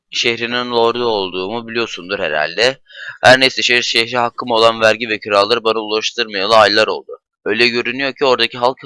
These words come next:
biraz kanunsuzlaşmaya başladı ve birilerinin onlara yükümlülüklerini hatırlatması gerek. Tamam. Şimdi Sultan Hakim adına Şirin şehrinden vergi toplayacağız ve galiba beşte birini de bize ayırıyormuş.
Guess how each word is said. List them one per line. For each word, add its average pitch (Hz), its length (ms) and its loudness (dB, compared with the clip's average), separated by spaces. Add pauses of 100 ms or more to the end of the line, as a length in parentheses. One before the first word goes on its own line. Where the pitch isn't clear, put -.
biraz 123 460 -2 (140)
kanunsuzlaşmaya 110 1200 -2
başladı 90 380 -4
ve 107 120 -4
birilerinin 107 680 -8 (180)
onlara 104 320 -4
yükümlülüklerini 101 720 -8
hatırlatması 98 600 -4
gerek. - 260 -8
Tamam. 87 220 -8 (1040)
Şimdi 131 380 -2
Sultan 127 360 -4
Hakim 123 240 -4
adına 113 340 0
Şirin 117 260 0
şehrinden 98 720 -2 (520)
vergi 117 320 4
toplayacağız 120 720 0
ve 131 320 2
galiba 120 360 4
beşte 117 360 2
birini 101 340 -6
de 120 140 -16
bize 110 140 -2
ayırıyormuş. 92 760 -4